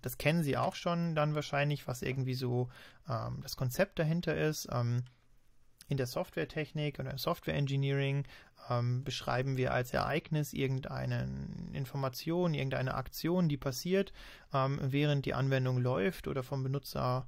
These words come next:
verwendet wird. Das müssen nicht nur Nutzerinteraktionen sein, können auch andere Sachen sein. Und, äh, anstatt dass wir irgendwie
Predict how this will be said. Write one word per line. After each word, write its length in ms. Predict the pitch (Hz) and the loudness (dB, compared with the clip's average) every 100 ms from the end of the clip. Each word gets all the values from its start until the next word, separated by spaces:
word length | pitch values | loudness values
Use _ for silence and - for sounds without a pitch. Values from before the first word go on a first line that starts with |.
| - | -8
verwendet 580 | - 131 151 202 180 - | -4 0 0 0 -2 -2
wird. 260 | 175 170 139 | -2 0 -2
Das 300 | - - - | -6 -12 -6
müssen 280 | 139 - 135 | -4 -2 -2
nicht 180 | 127 143 | -2 -2
nur 100 | 135 | 0
Nutzerinteraktionen 960 | 175 - 151 143 135 131 - 139 139 | -2 -2 -2 -2 -4 -6 -4 -2 0
sein, 220 | 135 131 | 0 0
können 200 | 127 131 | -2 -2
auch 120 | 127 - | -2 -2
andere 340 | 170 196 175 | 0 0 2
Sachen 300 | 160 156 151 | 0 0 0
sein. 320 | 143 147 151 - - - | 0 0 0 -4 -18 -12
Und, 560 | - 127 127 127 131 143 | 0 2 4 2 0 -2
äh, 40 | |
anstatt 540 | 127 127 127 - 135 - | -2 0 -2 0 0 0
dass 160 | 131 | -4
wir 160 | 135 131 | 0 0
irgendwie 520 | 127 127 127 123 127 | 2 0 0 0 -2